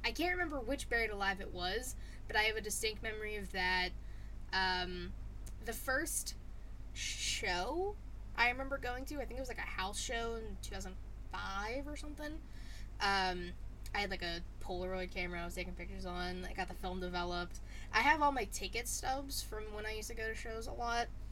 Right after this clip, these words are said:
So those are on the other wall, and I can't even get to them right now. Um, but then I also got to go to a WrestleMania.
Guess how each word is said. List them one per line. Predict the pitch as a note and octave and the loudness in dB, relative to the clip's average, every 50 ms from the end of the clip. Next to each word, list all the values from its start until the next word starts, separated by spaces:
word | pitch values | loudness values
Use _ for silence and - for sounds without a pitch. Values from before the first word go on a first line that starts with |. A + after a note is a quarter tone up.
| - - - - - | -6 -6 -6 -4 -2
So | - - F3+ F3 E3 E3+ - | 0 2 2 2 0 0 0
those | G#3 A3 A3 G#3 | -2 -2 0 0
are | G3 F3+ | 0 0
on | F3+ F3+ F3+ F#3 - - - | 0 0 -2 -4 -6 -6 -6
the | - F#3 | -6 -4
other | F3+ F3+ F3+ F3+ | -4 -4 -2 -2
wall, | F#3 F3+ F#3 F#3 | -2 -2 -2 -2
and | F3+ F3+ | -2 -2
I | |
can't | F3 - F#3+ F3+ F3+ - | -4 -4 -4 -4 -2 -2
even | F3+ F3+ F3+ - | -4 -4 -4 -2
get | - F#3+ F3+ - | -2 -2 -2 -2
to | F#3 | -2
them | F3 F3+ F3 | -2 -2 -2
right | F3 F3 F3+ F#3 | -2 -2 -2 0
now. | F#3+ F#3 F3+ F3 F3+ - - - - - - - - - - - - - - - | 0 0 2 0 -2 -2 -4 -6 -6 -8 -8 -8 -8 -8 -8 -8 -6 -4 0 4
Um, | F#3 F#3 F#3 F3+ F3+ F3 F3 E3+ F3 F3+ - - - - - - - - - - - - - - - - - - - - - - - - - - | 4 6 6 6 4 2 0 -2 -4 -4 -6 -6 -6 -6 -6 -6 -6 -6 -6 -6 -6 -6 -6 -6 -6 -6 -6 -6 -6 -6 -6 -6 -6 -6 -6 -2
but | - B3+ A3 G#3+ | 2 2 2 4
then | A#3+ A#3+ A#3+ | 4 4 4
I | A#3 | 4
also | A3 A3 - A#3+ | 2 2 0 0
got | A#3 A3 | 0 0
to | G#3 G#3+ | 0 0
go | G#3 | 0
to | G#3 G3+ | 0 0
a | G3 | 0
WrestleMania. | F#3+ F#3 F#3 F#3+ F#3 F3+ F3 F3 F3 E3+ F3 | 0 0 0 -2 -2 0 0 0 -2 -2 -4